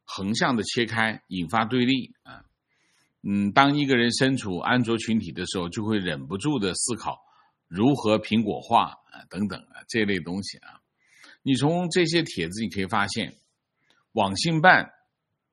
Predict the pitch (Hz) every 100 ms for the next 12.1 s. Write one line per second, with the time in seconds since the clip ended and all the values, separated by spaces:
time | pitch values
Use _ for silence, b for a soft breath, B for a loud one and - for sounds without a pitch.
0 | _ _ _ - 98 104 160 170 139 92
1 | 98 131 127 127 151 151 131 90 98 95
2 | - 131 110 135 101 - b b b -
3 | 143 135 98 113 120 131 98 - _ _
4 | _ _ _ _ _ _ _ _ 170 151
5 | - 127 85 - _ _ _ _ _ _
6 | - 147 143 120 107 147 151 127 120 127
7 | 95 - 92 110 - 78 - _ _ -
8 | 131 127 123 90 71 67 69 - _ _
9 | _ _ _ _ - 131 110 120 120 110
10 | - 135 117 85 60 - _ _ _ -
11 | 135 120 120 123 117 110 69 71 71 71
12 | -